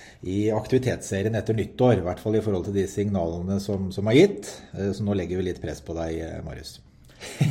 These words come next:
Speaker 2: Det er moro, det er en god trend, så vi får håpe at vi, vi ser dem også i aktivitetsserien.
Speaker 1: Det gjør vi.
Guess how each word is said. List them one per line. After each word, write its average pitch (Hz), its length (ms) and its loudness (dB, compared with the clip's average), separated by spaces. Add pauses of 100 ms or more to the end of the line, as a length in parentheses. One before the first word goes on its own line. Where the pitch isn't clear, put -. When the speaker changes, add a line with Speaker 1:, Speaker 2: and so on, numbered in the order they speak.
(120)
Speaker 2:
Det 123 960 -4
er 120 140 2
moro, 123 180 0
det 127 80 2
er 117 140 2
en 120 100 2
god 117 160 -4
trend, 113 240 -2
så - 140 -10
vi 107 100 -6
får 117 80 -8
håpe 110 240 -2
at 98 160 -8
vi, 104 120 -6 (180)
vi 139 100 -4
ser 113 240 -2
dem 110 160 -2
også 113 300 -6 (180)
i 117 80 -10
aktivitetsserien. 104 600 -10 (100)
Speaker 1:
Det 110 220 6
gjør 92 160 6
vi. 107 80 6